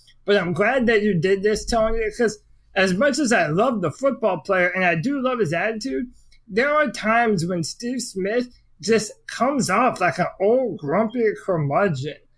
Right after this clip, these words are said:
Like, it, it just gets angry at, like, just innocuous crap, man. He was trying to fight Michael Irvin on the N F L Network one day. Um, yeah, love the player.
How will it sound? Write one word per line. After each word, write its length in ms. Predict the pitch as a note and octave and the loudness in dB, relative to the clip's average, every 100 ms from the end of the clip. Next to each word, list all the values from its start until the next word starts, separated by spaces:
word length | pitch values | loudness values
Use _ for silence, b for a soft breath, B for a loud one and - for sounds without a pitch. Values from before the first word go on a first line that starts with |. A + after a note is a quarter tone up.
| _ _ _ | _ _ _
Like, 220 | E3+ E3+ F#3 | -2 -2 0
it, 260 | A3 A3 F#3 | 2 4 2
it 20 | |
just 220 | C4 - G3 | -2 -6 -2
gets 260 | F#3+ A#3+ - - | 0 0 -4 -4
angry 480 | G#3 C#4+ A#3+ F#3+ E3+ | -2 0 0 2 2
at, 320 | E3+ F3+ D#3+ | 2 -2 -2
like, 220 | E3 D#3+ D#3 | -8 -10 -4
just 360 | A3+ G#3+ - _ - | -2 -2 -8 _ -4
innocuous 1080 | F#3+ F3 F3+ G3+ A#3+ G#3+ - G#3 E3+ C#3+ - - | 0 2 0 0 0 -2 0 0 0 -4 -8 -16
crap, 480 | - A3 A#3 G#3 - | -2 2 2 2 -2
man. 240 | D#3 F#3 b b - | -4 -4 b b -4
He 60 | |
was 180 | C4 B3+ | -2 -2
trying 260 | A#3+ A3+ G#3+ | 0 0 -2
to 60 | - | -4
fight 240 | G3 G#3+ E3+ | -2 -2 -2
Michael 400 | E3+ G3 G#3 F#3+ | -2 -2 -2 -2
Irvin 360 | F#3 G#3 G3 F3+ | 0 0 -2 -4
on 140 | F3 | -4
the 80 | F#3+ G#3 | -4 -2
N 100 | G#3 | 0
F 160 | G3 - | -2 -2
L 200 | F#3+ G3 | -4 -2
Network 440 | F3 E3 D#3 C#3+ - | -4 -4 -6 -12 -10
one 260 | D3+ C3+ | -10 -8
day. 280 | C3 B2+ B2 b _ _ _ | -10 -10 -12 b _ _ _
Um, 360 | F3 D#3 D#3 D3+ _ _ _ - | 0 2 0 -4 _ _ _ -2
yeah, 320 | A3 G3 C3 | 2 2 0
love 380 | C#3+ E3+ C4+ A3+ | 0 2 2 0
the 80 | G3+ | -2
player. 500 | - F#3 F3+ F3 | 0 2 4 4